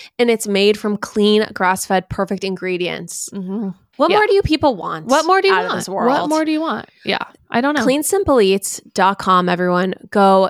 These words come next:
Speaker 1: try the vanilla, try the chocolate. Use our code Pop Apologist for ten percent off.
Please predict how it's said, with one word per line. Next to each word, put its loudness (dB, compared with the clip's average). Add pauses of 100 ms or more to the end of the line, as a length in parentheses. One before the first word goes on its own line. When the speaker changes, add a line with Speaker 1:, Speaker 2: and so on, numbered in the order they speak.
Speaker 1:
try 0
the -4
vanilla, 0
try 0
the 0
chocolate. 0
Use -2
our 2
code 0
Pop -2
Apologist 0
for -6
ten -4
percent -4
off. 0